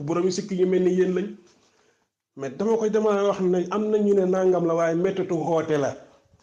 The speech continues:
Méthode la pour xoote, méthode la pour xamal l'islam, méthode la pour jàngale l'islam. Sénégal, quatre-vingt-dix-neuf pour cent amul, xa-, amuñu kii nu mu tudd, xamuñu sharia, nga ñëw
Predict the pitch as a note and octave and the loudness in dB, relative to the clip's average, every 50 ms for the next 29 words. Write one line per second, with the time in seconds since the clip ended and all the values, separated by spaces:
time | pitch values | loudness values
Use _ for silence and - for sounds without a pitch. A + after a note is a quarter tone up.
0 | _ _ _ _ _ _ _ _ B2 D3+ G#3 G#3+ A3+ A3+ G#3+ - F3+ F#3 F#3 F3+ | _ _ _ _ _ _ _ _ -2 -2 -2 0 0 -2 -2 0 0 0 0 0
1 | - F#3 F3+ E3+ D#3+ F3 F3 E3+ D#3 - D3 B2+ B2 C#3 F3 F3+ F3+ F#3 F3+ F#3 | 0 0 -2 0 0 0 2 2 0 0 -2 -2 0 0 0 0 -2 -4 -2 -2
2 | F3 F3 F#3 F3 E3+ - - F#3 F3+ F3 F3 E3+ D#3+ D#3+ D#3+ D3+ - E3 D3 C3+ | -2 -2 -2 -4 -4 -2 -2 0 2 2 2 4 2 2 2 0 0 0 -2 0
3 | C3 A#2+ C3 D#3+ F3 F3 F#3+ F3 F#3+ F#3 E3+ - - F3+ D#3+ D#3 D#3 F#3 F#3 F3+ | 0 2 0 0 0 0 -2 0 0 0 0 0 -2 -2 0 0 0 2 2 2
4 | F3 F#3 F3 F3 E3+ E3 E3 D3 D3+ E3+ - F3 C#3+ D3 C#3 - C3+ A#2 G#2 F#2+ | 2 2 4 2 2 0 0 -2 -2 -2 0 0 0 0 -2 -2 -2 -4 -4 -6
5 | - - - - - _ _ _ _ _ _ _ _ _ _ _ _ _ _ _ | -8 -14 -20 -20 -20 _ _ _ _ _ _ _ _ _ _ _ _ _ _ _
6 | _ _ _ - - - - - - A3 A3 A3+ A3 G#3+ G#3 G3 F3+ F#3 G#3+ G3+ | _ _ _ -20 -20 -20 -18 -8 -4 -2 0 2 2 2 2 2 0 0 -2 -2
7 | G3+ G#3 G3+ G3 F3+ F3+ E3+ F#3 F3+ E3+ F3 F3+ F3+ F3+ - G3 F3+ E3 - F3 | 0 2 2 2 2 0 0 2 2 2 0 -2 -4 -4 -2 -2 -2 0 0 2
8 | F3 F3 E3+ F3 - - D#3 - - F3+ F#3 F#3 F#3 F3+ F3 F3+ E3+ D#3+ D#3+ D#3 | 2 2 0 0 -2 -2 -2 0 2 2 2 4 4 2 2 0 0 0 0 0
9 | D#3+ C#3 C3+ B2 - - - - _ _ _ _ _ - F#3 F#3 F#3 F#3+ F#3 - | 0 -2 -4 -4 -6 -10 -16 -20 _ _ _ _ _ -4 0 0 2 2 2 0
10 | G3 F#3+ E3+ D#3+ D3 D#3+ D#3 F3 F3 F3+ F3+ F3 | 0 0 0 0 0 0 0 2 2 2 4 4